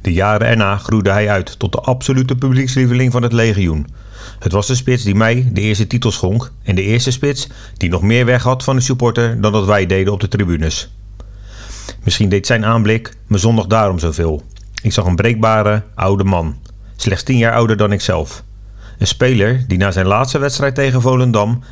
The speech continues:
in tranen op de schouders ging in een bekerfinale die meer in het teken stond van het afscheid van Jozef dan om het winnen van een prijs.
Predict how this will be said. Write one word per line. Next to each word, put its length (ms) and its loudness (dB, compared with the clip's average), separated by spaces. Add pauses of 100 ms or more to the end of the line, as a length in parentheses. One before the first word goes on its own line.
in 160 -2
tranen 380 2
op 100 -6
de 60 0
schouders 380 0
ging 280 0 (100)
in 140 0
een 100 0
bekerfinale 760 0 (280)
die 120 -2
meer 260 2
in 100 4
het 120 0
teken 460 2 (140)
stond 380 -2
van 120 0
het 120 -2
afscheid 380 0
van 120 -2
Jozef 500 2 (100)
dan 140 0
om 100 2
het 100 -2
winnen 200 2
van 140 -2
een 120 -2
prijs. 460 -4